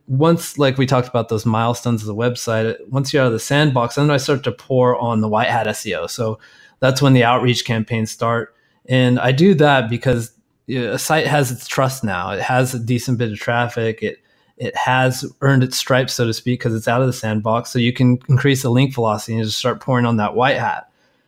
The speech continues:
And then eventually, like, I'll mix gray hat and white hat when it's in this growth stage, but eventually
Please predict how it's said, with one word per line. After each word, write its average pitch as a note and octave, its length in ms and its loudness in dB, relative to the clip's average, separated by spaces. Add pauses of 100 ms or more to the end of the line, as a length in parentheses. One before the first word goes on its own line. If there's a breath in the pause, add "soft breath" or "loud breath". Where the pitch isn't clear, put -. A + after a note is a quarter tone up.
(160)
And C#3 80 0
then D3+ 180 0 (120)
eventually, C#3 880 0 (500)
like, A#2 460 2
I'll D#3 180 6
mix D#3 600 4
gray B2+ 300 2
hat B2 200 2
and A2+ 160 2
white B2+ 240 2
hat A#2+ 400 -2
when B2+ 160 -2
it's A2+ 200 -6
in A#2+ 120 0
this A2+ 160 -4
growth A#2 300 -2
stage, A2+ 500 -2
but A2+ 240 0
eventually C#3+ 680 0